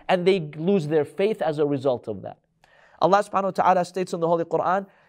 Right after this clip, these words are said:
"إِنَّ الَّذِينَ تَوَفَّاهُمُ الْمَلَائِكَةُ ظَالِمِي أَنفُسِهِمْ." There are certain people, the angels come to take their soul at the time of death. ظَالِمِي أَنفُسِهِمْ. They're oppressors, unjust.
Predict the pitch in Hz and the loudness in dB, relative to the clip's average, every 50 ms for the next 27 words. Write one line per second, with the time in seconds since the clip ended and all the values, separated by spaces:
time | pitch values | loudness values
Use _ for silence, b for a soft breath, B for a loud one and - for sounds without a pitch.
0 | b b b 180 208 214 208 196 185 175 185 180 160 151 151 151 147 139 143 180 | b b b 0 0 0 0 -6 -8 -6 -2 -2 0 2 4 4 2 2 2 -2
1 | 180 175 165 156 143 139 - 147 135 139 139 135 - - - 180 180 180 170 160 | -2 -2 0 0 -2 0 0 2 2 2 2 0 -2 -6 0 2 4 4 4 2
2 | 147 139 139 139 139 139 135 131 131 135 135 135 147 170 196 202 - 202 202 202 | 0 -4 -6 -6 -6 -4 -4 -4 -2 -2 0 2 4 4 4 2 0 -2 -8 -6
3 | - 214 208 - - 208 170 151 143 165 208 240 254 247 254 226 214 196 185 180 | -6 -8 -8 -6 -6 -4 -4 -2 2 2 2 2 2 -2 -6 -6 -8 -10 -10 -10
4 | 165 151 - 127 135 123 113 _ - 117 - - - - 104 - - - _ _ | -10 -10 -8 -10 -10 -12 -14 _ -16 -18 -18 -16 -18 -18 -18 -18 -20 -20 _ _
5 | _ _ _ _ _ _ _ _ _ _ _ - 135 139 165 175 160 165 - 214 | _ _ _ _ _ _ _ _ _ _ _ -6 -4 0 0 0 0 0 -4 -6
6 | 226 - 208 185 - - 208 202 - - 156 147 147 147 147 b b b b b | -4 -4 -6 -8 -8 -8 -8 -8 -6 -6 -4 -4 -4 -4 -6 b b b b b
7 | b b 139 156 - 180 208 220 220 185 202 185 175 - - - - - 214 226 | b b -6 -4 -2 -2 -2 -2 -2 0 0 0 0 -2 -8 -10 -4 -2 -2 -2
8 | 233 247 247 277 - _ _ _ - - 180 - 233 233 233 233 190 214 208 202 | -2 -4 -10 -12 -16 _ _ _ -10 -8 -2 2 2 2 2 2 -2 -2 -2 -2
9 | 202 - 233 226 214 202 190 185 185 - 185 185 - 190 190 190 180 165 151 151 | -4 -2 0 0 0 0 0 -2 -4 -4 -8 -4 -2 -2 -2 0 -2 -4 -2 0
10 | 156 147 143 147 - _ _ _ _ _ _ _ _ _ _ _ _ _ _ - | 0 0 0 -2 -6 _ _ _ _ _ _ _ _ _ _ _ _ _ _ -8
11 | 120 123 156 185 226 285 311 330 320 302 285 269 214 214 190 - - 165 - - | 0 2 4 6 6 4 2 -2 -6 -6 -6 -6 -6 -6 -8 -8 -10 -10 -8 -6
12 | 156 147 139 131 123 160 165 160 - - 156 - - - - 185 240 - - 254 | -6 -6 -4 -2 2 2 2 2 0 -2 -6 -8 -6 -2 0 0 0 0 -2 -4
13 | 240 226 185 135 117 - - 156 202 233 240 202 220 190 143 123 - - _ _ | -2 -2 -2 -4 -6 -2 0 0 2 2 2 2 4 4 2 2 -4 -16 _ _